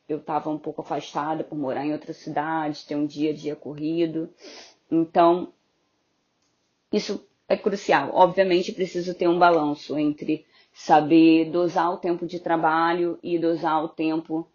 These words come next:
de vida pessoal, porque às vezes algumas coisas se confundem. É, um exemplo, assim, na minha vida particular é que eu vejo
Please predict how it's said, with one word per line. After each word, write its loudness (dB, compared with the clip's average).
de 0
vida 0
pessoal, -4
porque -4
às 2
vezes -2
algumas -2
coisas -4
se -16
confundem. -10
É, -6
um 2
exemplo, 0
assim, -6
na -2
minha -2
vida -4
particular -2
é -4
que -8
eu -4
vejo -4